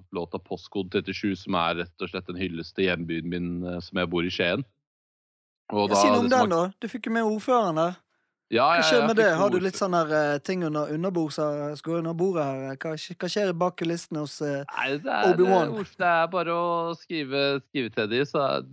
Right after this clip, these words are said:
Speaker 1: ordføreren og redaktøren av Telemark Avis, eh, eller Telemark Arbeiderblad, som Thea står for, er jo, var jo bare superpositiv og steppa opp og joina med i videoen og,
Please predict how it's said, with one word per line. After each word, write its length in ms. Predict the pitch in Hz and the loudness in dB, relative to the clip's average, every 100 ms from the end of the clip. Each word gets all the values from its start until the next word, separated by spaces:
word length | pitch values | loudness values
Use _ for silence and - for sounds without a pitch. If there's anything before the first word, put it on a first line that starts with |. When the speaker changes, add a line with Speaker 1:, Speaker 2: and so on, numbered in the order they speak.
| - | -4
Speaker 1:
ordføreren 640 | 147 117 - 101 107 110 120 | -2 0 0 2 2 0 0
og 400 | 117 117 117 117 | 0 2 2 0
redaktøren 580 | 113 117 - 104 101 104 | 0 -2 0 2 2 0
av 160 | 104 | 0
Telemark 480 | 117 95 95 95 95 104 | 0 -2 -2 -4 -4 -4
Avis, 520 | 98 98 107 104 - | -4 -2 -6 -10 -4
eh, 760 | 113 104 101 101 101 101 101 98 | -2 0 0 0 0 -2 -2 -2
eller 160 | 110 | -2
Telemark 400 | 107 113 98 95 | 0 -2 0 0
Arbeiderblad, 880 | 107 98 104 92 92 95 120 120 110 | -2 0 0 0 -4 0 0 -2 -10
som 200 | - 110 95 | -12 -10 -6
Thea 240 | 104 90 | -4 -4
står 360 | 90 92 85 85 | -6 -10 -10 -8
for, 340 | 113 110 107 | -6 -4 -2
er 300 | 110 98 92 | 0 2 2
jo, 360 | 95 95 95 95 | 0 -2 -2 -4
var 200 | 92 87 | -4 -4
jo 40 | 90 | -2
bare 480 | 92 90 90 90 92 | -2 -2 -4 -4 -6
superpositiv 800 | - 92 87 87 95 - 95 95 | -8 -10 -10 -10 -10 -2 -2 2
og 600 | 95 95 95 98 104 107 | 2 4 4 2 0 -2
steppa 340 | 117 98 - | -4 -2 -2
opp 160 | - - | -2 -2
og 320 | 139 139 135 | 0 0 0
joina 320 | 135 107 110 | 0 2 0
med 300 | 110 107 110 | 0 0 0
i 20 | |
videoen 460 | 104 95 92 98 98 | 0 -4 -4 -4 -2
og, 320 | 98 101 95 | -2 -2 -6